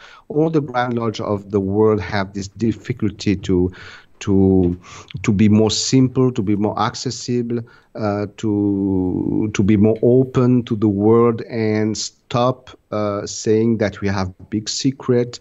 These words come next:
It's not the case. The lo-, lodge are in the center of the city, open to the community.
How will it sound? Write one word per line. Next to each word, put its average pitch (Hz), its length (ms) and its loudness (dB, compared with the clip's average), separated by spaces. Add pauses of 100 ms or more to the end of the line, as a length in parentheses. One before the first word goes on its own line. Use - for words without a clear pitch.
(280)
It's - 180 -10
not 113 180 2
the 131 100 2
case. 123 500 2
The 101 100 0
lo-, 107 220 2
lodge 117 320 0
are 104 320 0
in 107 180 -4
the 104 140 -2
center 127 480 -6
of 117 140 -4
the 113 80 -2
city, 117 640 -6
open 117 400 2
to 120 120 -4
the 113 220 0
community. 120 840 -4